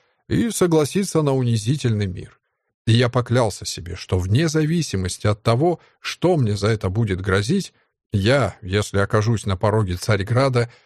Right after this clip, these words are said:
прикажу взять город. Прикажу, даже если ты прикажешь уходить, даже если мне за это будет грозить трибунал».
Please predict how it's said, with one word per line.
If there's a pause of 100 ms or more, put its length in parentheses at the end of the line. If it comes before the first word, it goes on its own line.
(160)
прикажу
взять
город. (320)
Прикажу,
даже
если
ты
прикажешь
уходить,
даже
если
мне
за
это
будет
грозить
трибунал».